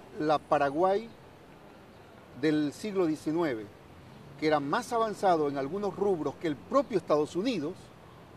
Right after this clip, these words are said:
para mil ochocientos cuarenta, y Estados Unidos arma un plan junto con Inglaterra y después solo para destruir Paraguay, como lo lograron con dos guerras. Entonces tenemos ya tres mecanismos.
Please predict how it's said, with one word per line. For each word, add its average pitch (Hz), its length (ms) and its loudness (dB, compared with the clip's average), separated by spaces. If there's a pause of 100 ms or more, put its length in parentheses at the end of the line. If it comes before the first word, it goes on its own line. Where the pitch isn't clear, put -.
(140)
para 139 180 0
mil 196 160 0
ochocientos 160 500 -2
cuarenta, 175 520 0 (460)
y 147 60 -2
Estados 202 420 2
Unidos 202 380 0
arma 160 240 2
un 151 160 0 (140)
plan 156 340 2 (760)
junto 226 320 0
con 165 160 2
Inglaterra 160 520 4
y - 20 4
después 170 300 0
solo 175 360 2 (400)
para 151 200 6
destruir 160 520 2
Paraguay, 208 480 4
como 180 240 -2
lo 156 100 2
lograron 160 460 2 (100)
con 156 180 4
dos 202 140 6
guerras. 131 320 0 (840)
Entonces 226 360 2
tenemos 208 380 0
ya 190 140 6
tres 240 260 2
mecanismos. 156 580 0